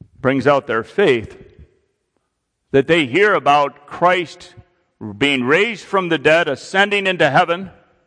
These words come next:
and that he's going to come again in the clouds on the last day. And then they believe that, and they're waiting for him. They're looking for, forward to the day of his coming.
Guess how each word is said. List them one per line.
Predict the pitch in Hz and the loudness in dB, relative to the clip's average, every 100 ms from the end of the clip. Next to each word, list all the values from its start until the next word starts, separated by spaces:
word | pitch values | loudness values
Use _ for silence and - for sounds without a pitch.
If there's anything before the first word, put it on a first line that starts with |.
| _ _ _ _ _ _ _ _ _ | _ _ _ _ _ _ _ _ _
and | 180 175 | -2 0
that | 170 | 0
he's | 170 156 | -2 -4
going | 214 240 226 | 0 0 0
to | 190 | -4
come | - - 247 254 | -8 0 0 0
again | 202 233 214 107 92 - _ _ _ _ _ _ _ _ _ _ - | -2 0 0 -2 -10 -20 _ _ _ _ _ _ _ _ _ _ -18
in | 127 | -16
the | |
clouds | - 202 208 196 147 95 - _ _ _ _ _ - | -2 2 4 2 0 -4 -18 _ _ _ _ _ -6
on | |
the | 123 | 0
last | 175 214 220 - | 2 2 -2 -4
day. | 196 208 196 120 85 _ _ _ _ _ _ _ - | -2 0 0 -2 -8 _ _ _ _ _ _ _ -2
And | 247 240 | 2 2
then | 247 | 4
they | 277 | 2
believe | 262 277 392 392 202 | 2 2 4 4 4
that, | 170 147 156 | 2 4 2
and | 196 | 2
they're | 240 269 | 2 2
waiting | 359 349 330 240 | 2 2 0 -2
for | - 214 156 | 0 0 0
him. | 113 98 | -2 -2
They're | 202 240 | 2 2
looking | 254 349 277 262 | 0 -4 -4 -4
for, | - 214 151 - _ _ _ _ _ _ | -2 0 -2 -6 _ _ _ _ _ _
forward | - 254 285 269 247 | 0 2 2 0 -2
to | 254 | -6
the | 254 | -4
day | 233 269 | 0 0
of | 269 | 0
his | 233 226 | -4 -10
coming. | - - 330 277 117 | -6 -2 0 -2 -8